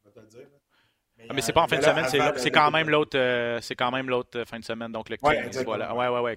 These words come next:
Speaker 2: ok. Donc week-end de congé, un, un gala le quinze et le, l'U F C le vingt-deux, l'U F C deux cent quatre-vingts. Euh,
Speaker 1: Ouais,
Speaker 2: actualité
Speaker 1: Grasso
Speaker 2: en martiaux
Speaker 1: contre
Speaker 2: mixtes.
Speaker 1: Araujo.
Speaker 2: OK, merci. On va prendre, euh, cinq minutes, Pat, euh, pour, euh, faire un tour de l'actualité.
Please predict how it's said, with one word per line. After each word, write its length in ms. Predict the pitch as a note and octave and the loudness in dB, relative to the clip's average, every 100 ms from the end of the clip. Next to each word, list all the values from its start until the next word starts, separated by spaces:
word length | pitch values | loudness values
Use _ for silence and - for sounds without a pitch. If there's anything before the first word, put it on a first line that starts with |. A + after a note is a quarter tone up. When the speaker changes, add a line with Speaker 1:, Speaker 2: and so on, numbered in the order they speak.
| A2 | -10
Speaker 2:
ok. 60 | - - - | -18 -20 -14
Donc 160 | A#2+ | -8
week-end 160 | C#3+ D#3+ | -2 2
de 100 | D3 | 2
congé, 400 | C#3+ C#3 B2 E3 | 0 -2 -2 -4
un, 140 | C3 C3+ B2+ | -2 -4 -6
un 120 | B2+ C3 | -10 -2
gala 180 | B2+ | -2
le 60 | A#2+ | -2
quinze 380 | C#3 C3+ C3+ - - - _ | -4 -6 -10 -14 -20 -20 _
et 260 | A#2 B2 A#2+ | -6 -4 -2
le, 360 | A2+ G#2+ G#2+ G#2+ _ _ | -4 -4 -8 -12 _ _
l'U 180 | G#2+ G#2 | -12 -10
F 20 | - | -8
C 140 | - | -10
le 80 | G#2+ | -10
vingt-deux, 380 | G#2+ G#2+ A2 A2 | -10 -10 -10 -8
l'U 100 | G#2 | -8
F 40 | |
C 100 | - | -10
deux 100 | G#2+ | -10
cent 160 | G2+ G#2+ | -10 -12
quatre-vingts. 320 | G2 - F#2 - - - - - | -12 -12 -12 -14 -16 -16 -12 2
Euh, 560 | D#3+ F3 F3+ F3 F3+ F3+ _ _ _ _ A2+ A2 _ _ _ A2+ | 2 2 -8 -10 -10 -12 _ _ _ _ -20 -20 _ _ _ -4
Speaker 1:
Ouais, 60 | |
Speaker 2:
actualité 100 | A2+ B2+ D3+ | 0 4 4
Speaker 1:
Grasso 200 | F3 A#3 | 6 4
Speaker 2:
en 20 | |
martiaux 260 | G3+ C3+ B2+ | 4 0 0
Speaker 1:
contre 100 | B2 | 0
Speaker 2:
mixtes. 160 | A#2+ B2 | 0 -2
Speaker 1:
Araujo. 360 | A#2 G#2 G#2 - _ _ | -4 -8 -16 -20 _ _
Speaker 2:
OK, 280 | A#2+ A2+ A#2+ - | -8 -4 -6 -6
merci. 280 | A2 - - - - | -12 -12 -14 -18 -12
On 100 | C3 | 0
va 100 | B2 | 0
prendre, 340 | - D#3+ A3+ F3+ | 2 0 2 4
euh, 380 | D3 C#3+ C#3 C#3 | 4 4 2 2
cinq 180 | E3+ | -2
minutes, 220 | D#3+ E3+ - | -2 -4 0
Pat, 360 | F#3 - - | 0 0 -4
euh, 320 | D3+ C#3 C3+ C3 A2 - | 0 2 0 -2 -14 -4
pour, 280 | C3 B2+ B2+ | -4 0 0
euh, 400 | B2+ B2 B2 B2 | 4 4 2 -2
faire 160 | - C#3+ | 0 0
un 60 | |
tour 120 | D3 | 0
de 40 | F3 | -2
l'actualité. 420 | - D3 C3 | 0 -2 0